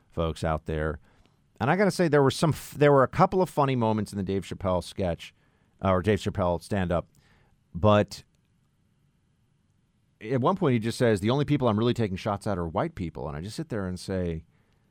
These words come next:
"So you're going to walk back all the commentary you've done that's edgy about, for example, the L G B T Q community?" And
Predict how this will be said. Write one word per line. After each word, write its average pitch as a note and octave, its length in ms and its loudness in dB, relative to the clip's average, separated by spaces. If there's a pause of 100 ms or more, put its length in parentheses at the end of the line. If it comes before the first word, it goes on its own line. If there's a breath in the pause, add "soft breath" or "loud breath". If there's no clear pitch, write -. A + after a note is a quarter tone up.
(280)
"So - 120 -2
you're B2+ 200 2
going D3+ 320 4
to A2 460 2 (300)
walk A#2 420 2
back B2 460 2 (320)
all A2+ 240 6
the G#2+ 80 0
commentary A2 520 0
you've F#2+ 100 0
done G#2 160 2
that's F#2 240 -2
edgy F#2+ 560 0
about, F#2 500 2 (140)
for F#2+ 160 -4
example, F#2 340 -4
the F#2 140 -2
L F2+ 120 0
G E2+ 180 -4
B F2 180 -6
T F2+ 240 -8
Q F#2 500 -4
community?" E2+ 540 -4
And E2+ 100 -6